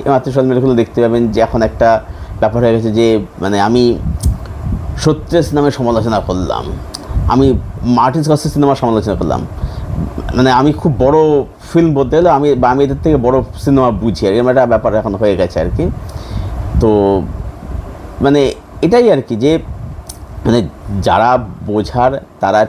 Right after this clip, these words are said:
ঠিকই বুঝবেন, ঠিক আছে? কারণ স্করসেসি বলুন, সত্যজিৎ বলুন, ঋত্বিক ঘটক বলুন, তাদের তো লেভেলটা তো সেমই, তো তারা একেবারে দিকটা অবশ্যই বুঝবেন।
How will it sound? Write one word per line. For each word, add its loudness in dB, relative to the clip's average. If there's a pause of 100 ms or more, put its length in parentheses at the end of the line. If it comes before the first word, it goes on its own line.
ঠিকই -4
বুঝবেন, -2 (460)
ঠিক 0
আছে? 0 (760)
কারণ -2
স্করসেসি -2
বলুন, 2 (840)
সত্যজিৎ 0
বলুন, 2
ঋত্বিক -2
ঘটক 2 (100)
বলুন, 2 (760)
তাদের 2
তো 4
লেভেলটা 4
তো 0
সেমই, 2 (500)
তো -8
তারা 4
একেবারে 4
দিকটা 0
অবশ্যই 0
বুঝবেন। -2